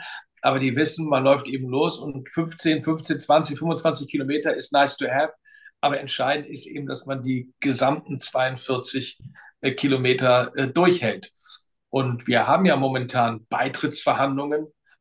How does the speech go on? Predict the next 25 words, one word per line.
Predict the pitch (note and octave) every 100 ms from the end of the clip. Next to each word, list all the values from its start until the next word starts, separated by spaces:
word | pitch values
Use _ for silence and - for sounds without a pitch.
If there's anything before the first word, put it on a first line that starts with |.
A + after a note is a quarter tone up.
| -
am | C3+ C3
Laufen | B2+ B2+ - D#3 D3+ -
mit | C#3+ D#3 D#3+
Montenegro, | D3 C#3 C#3+ C3 B2+ C3 C#3 D#3+ F#3+ - _ _ _ _
mit | C3+ C#3
Serbien. | - A#2+ A#2 A#2+ D3+ F#3 F#3 - _ - - _ -
Und | E3+
die | C#3+ C#3+
dauern | C#3 D3 D3+
schon | - D3+
ziemlich | - C#3+ C3 B2+
lange. | C#3 D#3 E3+ A#2 G#2
Also | G#2+ G#2+ G#2 -
mit | A2+ A2+
Montenegro | B2 B2 B2 C3+ C#3 C3+
haben | C3
wir | B2+
die | B2
Beitrittsverhandlungen | B2 B2+ C#3+ - - C3 B2+ A#2+ A#2+
zweitausendzwölf | - B2 B2 A#2+ - - - C3+ - -
begonnen, | D#3 D#3+ D#3+ F3+ F3+ - - - _
mit | - C3+
Serbien | B2+ C#3 D3+ D#3 D3
zweitausendvierzehn. | - D3 - D3+ D3 C#3 - F#3 - D3+ C#3
Und | C3 C3+ B2